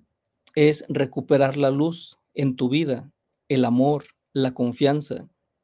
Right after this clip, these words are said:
y no lo estás haciendo". Y esta persona estaba reflexionando y finalmente le dice ese ser luminoso, a lo que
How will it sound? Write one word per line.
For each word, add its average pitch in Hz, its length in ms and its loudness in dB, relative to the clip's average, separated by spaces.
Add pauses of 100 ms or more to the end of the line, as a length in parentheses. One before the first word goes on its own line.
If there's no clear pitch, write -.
(120)
y 156 120 4
no 147 200 2
lo 143 120 -6
estás - 300 -14
haciendo". - 480 -18 (1400)
Y 165 120 0
esta 170 200 2
persona 151 580 4 (400)
estaba 143 360 2
reflexionando 143 880 0
y 156 100 0
finalmente 147 640 2
le 139 140 0
dice 135 640 -2 (200)
ese 147 240 -2
ser 139 220 0
luminoso, 139 760 0 (960)
a 151 80 -4
lo 139 180 0
que 131 400 2